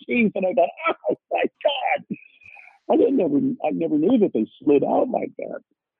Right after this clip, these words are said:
And then as it went by, I thought, "Oh my God." And I thought, "I wonder what it feels like." And I touched the side to feel the skin, and it just twitched and jerked away. And I thought,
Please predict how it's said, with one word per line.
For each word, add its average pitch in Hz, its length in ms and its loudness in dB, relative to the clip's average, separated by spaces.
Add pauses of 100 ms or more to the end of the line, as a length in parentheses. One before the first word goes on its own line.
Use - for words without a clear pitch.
(140)
And 139 140 6
then 156 120 6
as 160 180 4
it 170 120 2
went 160 200 2
by, 156 80 0 (260)
I 110 60 -2
thought, 98 180 -2
"Oh 190 160 -6
my - 160 -10
God." 180 340 -10 (320)
And 127 100 0
I 127 60 2
thought, 120 160 0
"I 120 40 4
wonder 185 200 4
what 151 100 2
it - 140 -2
feels 185 280 4
like." 87 240 -4 (160)
And 113 140 0
I 110 100 2 (160)
touched - 360 -4
the - 80 0 (160)
side 123 460 0 (560)
to 110 140 0
feel 151 200 6
the 117 120 2 (120)
skin, 110 500 4
and 117 200 0
it - 240 2
just - 160 0 (240)
twitched - 400 -2
and - 180 0 (400)
jerked 269 260 2
away. 147 260 4
And 110 80 0
I 104 60 -2
thought, 156 320 0